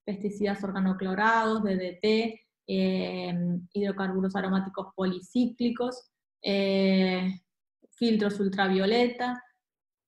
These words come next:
en fin, distintos tipos de contaminantes que obtuvimos tanto en pellet como en fragmentos. Y quería contarles un poquito sobre los pesticidas organoclorados y, y sobre todo centrarme un poco en qué valores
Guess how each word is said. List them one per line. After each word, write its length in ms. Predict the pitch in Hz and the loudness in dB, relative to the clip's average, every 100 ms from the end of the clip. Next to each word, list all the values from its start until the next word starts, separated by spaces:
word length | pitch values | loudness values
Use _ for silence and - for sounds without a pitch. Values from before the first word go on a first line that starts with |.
| _ | _
en 200 | 196 190 | -6 -6
fin, 300 | - 202 190 | -2 0 0
distintos 460 | 175 - 202 202 202 | -2 -4 -4 -2 -4
tipos 260 | 202 208 | -4 -2
de 100 | 202 | -2
contaminantes 920 | 196 196 190 185 190 202 226 220 254 254 | -2 0 2 2 2 4 2 0 -4 -4
que 60 | 196 | -4
obtuvimos 460 | 190 185 196 196 | -4 -2 -2 -2
tanto 240 | 196 190 190 | -4 -4 -4
en 80 | |
pellet 260 | 190 196 202 | -4 -6 -6
como 220 | - 202 | -4 -4
en 80 | 190 | -4
fragmentos. 640 | 202 202 220 247 247 294 - _ _ _ _ | -4 0 2 2 0 -6 -14 _ _ _ _
Y 220 | - 302 294 | 2 2 4
quería 240 | 262 254 | 2 2
contarles 380 | 262 262 277 262 | 2 4 2 2
un 80 | 247 | 2
poquito 320 | 247 262 277 | 2 0 0
sobre 280 | 262 254 262 | 0 2 2
los 140 | 240 - | 0 0
pesticidas 640 | 214 214 214 226 240 233 | -2 -2 -4 0 0 0
organoclorados 920 | 240 226 220 214 208 214 240 262 294 - _ _ | -2 0 2 2 2 2 2 2 0 -4 _ _
y, 600 | 233 226 226 220 214 208 | -2 0 4 6 6 2
y 100 | 220 | -2
sobre 240 | 214 220 220 | 0 0 2
todo 180 | 233 254 | 2 2
centrarme 380 | 262 240 247 | 2 2 4
un 80 | 247 | 4
poco 240 | 247 247 269 | 4 2 2
en 240 | 233 226 | 2 2
qué 140 | 226 247 | 2 4
valores 380 | 247 247 247 | 6 4 2